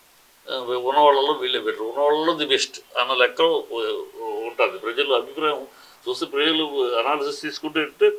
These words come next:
సిక్స్టీ పర్సెంట్ బీజేపీ కోరుకున్నా, ఫార్టీ పర్సెంట్ కోరుకోని వాళ్ళు ఉన్నారు. కానీ వాళ్ళకి ఆ ఫార్టీ పర్సెంట్లో కూడా ఓ ట్వంటీ పర్సెంట్కి ఆల్టర్నేటివ్ లేక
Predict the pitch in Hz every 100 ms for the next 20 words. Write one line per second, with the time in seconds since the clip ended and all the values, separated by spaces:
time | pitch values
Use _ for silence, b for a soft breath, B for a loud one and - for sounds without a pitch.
0 | b b b b b _ _ _ _ _
1 | _ _ _ _ _ _ _ 92 - -
2 | 117 - 160 156 151 - 196 190 202 190
3 | 180 156 - 147 151 175 165 170 143 147
4 | 147 117 - - - - 143 180 170 165
5 | 208 185 - 170 170 180 156 135 117 107
6 | 104 - - b b b b b - 202
7 | 214 170 185 185 165 131 147 214 208 220
8 | 185 196 175 185 214 190 170 175 175 180
9 | 180 196 185 165 170 180 175 165 165 156
10 | 151